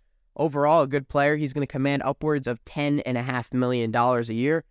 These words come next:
um, which is certainly high for Rock Ya-Sin personally, um, but that's what Spot Track has him as.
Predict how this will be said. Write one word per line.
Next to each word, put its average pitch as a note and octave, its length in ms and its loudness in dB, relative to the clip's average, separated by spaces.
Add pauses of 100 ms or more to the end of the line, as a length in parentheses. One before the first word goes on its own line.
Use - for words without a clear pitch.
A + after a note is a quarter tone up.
(280)
um, A#2 240 -4
which C3+ 200 -6
is D3+ 160 -4
certainly D#3+ 360 0
high F3 260 2
for F#3+ 140 -6
Rock F#3+ 280 2
Ya-Sin A3+ 400 0
personally, A3 580 0 (260)
um, B2+ 180 0
but A#2+ 80 -2
that's C#3 180 -2
what D3+ 100 -4
Spot C#3+ 260 2
Track C#3 280 0
has D3 240 0
him F3+ 120 0
as. F#3+ 340 0